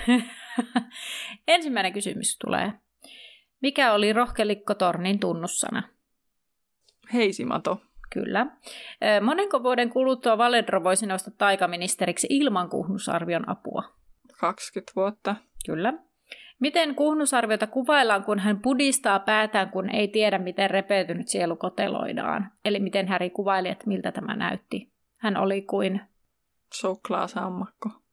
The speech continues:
Speaker 2: En
Speaker 1: Ei.
Speaker 2: mä tiedä.
Speaker 1: Ei vaan
Speaker 2: Siis
Speaker 1: no,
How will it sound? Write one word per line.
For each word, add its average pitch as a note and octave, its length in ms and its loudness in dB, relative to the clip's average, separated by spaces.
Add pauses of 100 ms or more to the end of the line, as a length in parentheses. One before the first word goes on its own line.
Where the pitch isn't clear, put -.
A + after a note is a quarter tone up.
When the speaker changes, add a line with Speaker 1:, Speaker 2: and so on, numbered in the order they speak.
(320)
Speaker 2:
En F3 120 -2
Speaker 1:
Ei. D#3+ 60 -6
Speaker 2:
mä - 140 -4
tiedä. - 300 -4 (920)
Speaker 1:
Ei A3+ 140 2
vaan G#3+ 200 4
Speaker 2:
Siis C#4 120 2
Speaker 1:
no, - 80 -20